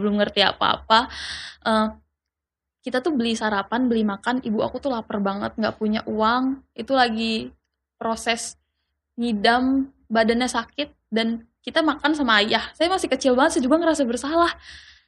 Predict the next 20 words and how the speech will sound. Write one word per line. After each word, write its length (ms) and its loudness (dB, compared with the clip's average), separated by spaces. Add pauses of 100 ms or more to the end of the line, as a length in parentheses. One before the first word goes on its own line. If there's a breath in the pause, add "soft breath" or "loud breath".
(340 loud breath)
Kita 180 0
makan, 300 2
makannya 320 2
nggak 180 8
habis, 240 2
itu 160 -4
dibuang 480 4
di 80 -2
kotak 240 -2
sampah. 240 -4
Katanya 400 -2 (160)
ibu 240 0
aku 160 -4
tuh 160 0 (320)
karena 480 -2 (320)
kakinya 320 -2
bengkak, 480 -2 (480)
dia 160 4
ngerangka 560 0
ngambil 480 0